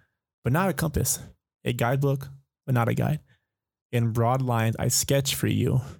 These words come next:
a dozen aspects, roads which you may travel, but you alone must choose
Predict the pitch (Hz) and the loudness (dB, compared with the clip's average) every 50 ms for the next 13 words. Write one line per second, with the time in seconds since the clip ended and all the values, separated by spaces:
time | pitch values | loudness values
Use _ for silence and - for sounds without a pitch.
0 | _ _ _ - - 120 127 120 120 123 131 135 147 151 - 127 117 113 113 110 | _ _ _ -4 -4 -2 0 0 0 0 0 0 -2 -2 -2 -2 0 0 0 0
1 | - - 113 113 113 - - - 117 113 117 117 127 135 135 135 - - - _ | -2 -2 -2 -2 -2 -2 -4 -4 -2 0 0 2 0 0 -2 -4 -8 -12 -20 _
2 | _ _ _ _ - 123 - 123 120 117 113 - - - 143 147 131 110 107 110 | _ _ _ _ -4 -2 0 2 2 0 0 -2 -2 0 0 0 0 0 -2 -4
3 | 113 - _ _ _ _ _ _ _ - 113 110 - - - 127 120 120 117 113 | -4 -6 _ _ _ _ _ _ _ -2 0 0 0 -2 -2 0 0 2 2 0
4 | 113 110 110 110 110 113 120 120 117 - - - - - 127 - 131 131 135 - | 0 0 0 0 0 0 0 0 0 -2 -2 -2 -2 0 0 2 2 0 0 -2